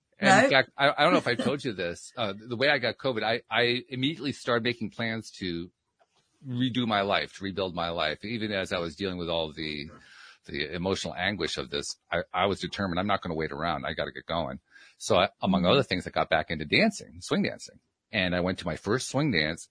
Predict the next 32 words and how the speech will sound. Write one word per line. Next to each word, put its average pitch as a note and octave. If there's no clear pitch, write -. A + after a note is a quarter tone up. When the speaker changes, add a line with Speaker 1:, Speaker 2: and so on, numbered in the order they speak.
Speaker 1:
and G2+
got F#2
covid G#2+
at D#2
the -
swing B2+
dance. -
<laughs> D5
And A#2
I A2+
found B2+
out A2
at A2+
the A2
next A#2
swing G2+
dance, F2+
by F2+
which F#2+
time F#2
I E2
had D#2
recovered, F2
that E2+
I G2
was F#2+
the F2+
only F2
one E2
who D#2
got D2+
it. -